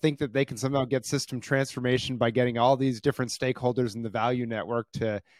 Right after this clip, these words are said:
speak the same language." And indeed, you came out with this incredible statement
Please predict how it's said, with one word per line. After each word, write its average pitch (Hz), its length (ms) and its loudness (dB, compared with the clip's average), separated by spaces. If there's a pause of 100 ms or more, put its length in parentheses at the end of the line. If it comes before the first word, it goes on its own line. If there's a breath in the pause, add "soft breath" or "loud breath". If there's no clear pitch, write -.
(260 soft breath)
speak - 260 -2
the 160 80 -4
same 160 280 2
language." 127 380 2
And 147 120 2
indeed, 151 380 2
you 147 80 0
came 156 280 2
out 147 140 2
with 135 100 0
this 123 160 -4
incredible 139 800 2
statement 113 800 -4